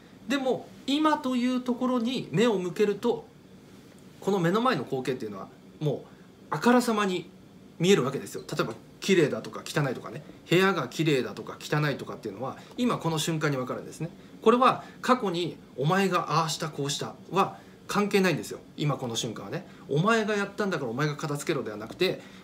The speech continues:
この今この瞬間というのは、その綺麗とか汚いとかっていうのを目の当たりに明らかに二人だったら二人が見てね、その喧嘩してる二人が見て、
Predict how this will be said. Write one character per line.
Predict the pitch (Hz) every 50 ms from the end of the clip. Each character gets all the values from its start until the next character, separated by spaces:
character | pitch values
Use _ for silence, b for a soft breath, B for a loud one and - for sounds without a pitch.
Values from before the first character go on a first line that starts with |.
| B -
こ | - 214
の | 233 214 175
今 | 202 220 226 202
こ | 220 202 196
の | 202 196
瞬 | 190 - - 214 220 214
間 | 208 - 226 226 220 214
と | - 165
い | 156 147
う |
の | 135 127
は、 | 143 170 185 - - B B B B -
そ | - - 175
の | 180 170
綺 | 156 - - 208
麗 | 214 196 175 156 131 - - - - - - - - -
と | - 139
か | - 143 131 123
汚 | - - - 175 175 180
い | 175 156
と | 135
か | 123 120
っ | 104
て | - - 127
い | 120 113
う |
の | 110 107
を | 101 104 104 - B B B B B B -
目 | 135 156 165
の | 185 220 233 233
当 | 226
た | 226 208 202
り | 196 196
に | 190 175
明 | 139 165 160 - - 247
ら | 254 240
か | - 214
に | 220 247 240 156 - -
二 | - - - -
人 | 190 170
だ | 160 127
っ |
た | - -
ら | - -
二 | - - 175
人 | 170 147
が | 104
見 | 113 143 160
て | - -
ね、 | - 139 156 - B B B B B B B -
そ | - 147
の | 123
喧 | - 165 160 156
嘩 | 165 156
し | -
て | 160
る | 143
二 | 143 - 175
人 | 165 156
が | 143 135
見 | 139 143
て、 | - 202 165 -